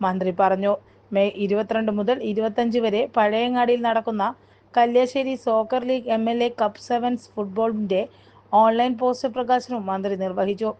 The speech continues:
എം വിജിൻ എം എൽ എ അധ്യക്ഷനായി. കണ്ണൂർ ജില്ലാ പഞ്ചായത്ത് മുഖാന്തിരം ഇന്ത്യൻ ഓയിൽ കോർപ്പറേഷന്റെ അറുപത്തഞ്ച് ലക്ഷം രൂപയുടെ പൊതുനന്മ ഫണ്ട് ഉപയോഗിച്ചാണ് കെട്ടിടത്തിന്റെ ഒന്നാം നില നിർമ്മിച്ചിട്ടുള്ളത്. കമ്പ്യൂട്ടർ റൂം,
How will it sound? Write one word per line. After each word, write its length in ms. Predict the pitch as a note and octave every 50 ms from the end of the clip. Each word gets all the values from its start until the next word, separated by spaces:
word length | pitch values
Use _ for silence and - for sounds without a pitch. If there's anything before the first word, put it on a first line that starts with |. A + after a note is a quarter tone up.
| - - - - - _ -
എം 160 | F#3 F#3+ G3 F#3+ F3+
വിജിൻ 300 | G3 F#3+ F3+ G#3 G#3+ A3 G#3+
എം 80 | G#3+ G#3+
എൽ 80 | G3+ G#3 A3
എ 20 | G3+ D#3+ F3+
അധ്യക്ഷനായി. 600 | F3+ F3 F#3+ F#3 F#3 - - G3 G3 G3 G3 G#3 G#3 G#3 - - - - - _ _ -
കണ്ണൂർ 340 | C4+ C4 C4+ C#4 D4 D4+ C#4 C#4
ജില്ലാ 180 | D4+ D4 D#4 D4+ C4+ D4+
പഞ്ചായത്ത് 400 | D4 C#4+ C4+ D4 C#4+ A#3 A#3 A#3+
മുഖാന്തിരം 580 | A#3 - - C4 C4 B3 A3+ A#3 F#3+ G#3 A#3 C4 B3 G#3+ G#3+ A3+
ഇന്ത്യൻ 300 | A#3 A3+ A3+ B3+ C4 C4+ C4
ഓയിൽ 180 | C4 C4+ C4+ C4+ B3+
കോർപ്പറേഷന്റെ 680 | C4+ C4+ C4 A3+ B3 C4 C4+ B3 - C4+ C4 B3+ B3+ B3+ B3+ - - - - - _ _
അറുപത്തഞ്ച് 560 | F#3+ G3+ G#3 G#3 G#3 A#3 A3+ - C4 B3+ C4 C4 C4+
ലക്ഷം 220 | C4 B3+ - C4 B3
രൂപയുടെ 380 | C4 B3+ A3+ B3+ B3+ A#3+ G#3+ G#3 A#3 A3+ -
പൊതുനന്മ 520 | G#3+ G#3 F#3+ A3 A3 A#3+ B3 B3 B3 B3+ C4 B3 A3
ഫണ്ട് 220 | B3+ B3+ B3 A#3 B3+
ഉപയോഗിച്ചാണ് 640 | A3 A#3+ B3 B3 A#3 B3 A3+ - A#3 G#3+ G3 F#3+ A3+ D4 - _ _ _ _ _ _
കെട്ടിടത്തിന്റെ 720 | - A3+ A3 G#3 F#3+ A#3+ B3 B3 A#3+ A#3 B3+ B3 A#3 B3 A#3+ - G#3 G#3
ഒന്നാം 340 | G#3 G#3+ G#3+ A3 A#3 A#3+ B3
നില 160 | B3+ B3+ B3+ A#3 - G3+
നിർമ്മിച്ചിട്ടുള്ളത്. 720 | G3 F#3+ F#3 F#3+ G3+ F#3+ - G3+ - G#3 G3+ G#3 G3 G#3+ A3+ A3+ - - - - - - - - -
കമ്പ്യൂട്ടർ 420 | G#3+ G#3 G#3+ A3 G#3+ G3 G#3+ G#3 G3
റൂം, 160 | G3+ A3 C4+